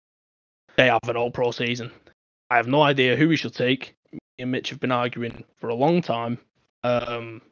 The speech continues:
and there doesn't seem to be, like, a right answer. Like, there's so much risk with everyone. So, uh, Giants fans, uh, be scared.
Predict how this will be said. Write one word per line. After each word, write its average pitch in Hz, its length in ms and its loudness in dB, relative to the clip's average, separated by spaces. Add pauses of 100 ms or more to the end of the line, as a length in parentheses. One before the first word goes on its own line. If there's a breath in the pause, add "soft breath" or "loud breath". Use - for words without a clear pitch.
(220)
and 120 100 -8
there 120 60 -6
doesn't 135 260 -4
seem 123 200 -4
to - 100 -12
be, 123 180 -6
like, 117 500 -4 (1300)
a 117 80 4
right 117 240 2
answer. - 360 -12 (320)
Like, 110 140 -2
there's - 340 -10
so - 240 0
much 113 240 -6
risk - 200 -10
with 117 100 -4
everyone. 110 320 -8 (680 loud breath)
So, 110 220 0 (180)
uh, 113 340 -4 (680)
Giants 131 240 6
fans, 123 480 -2 (600)
uh, 120 180 -4
be 80 120 -6
scared. - 420 -4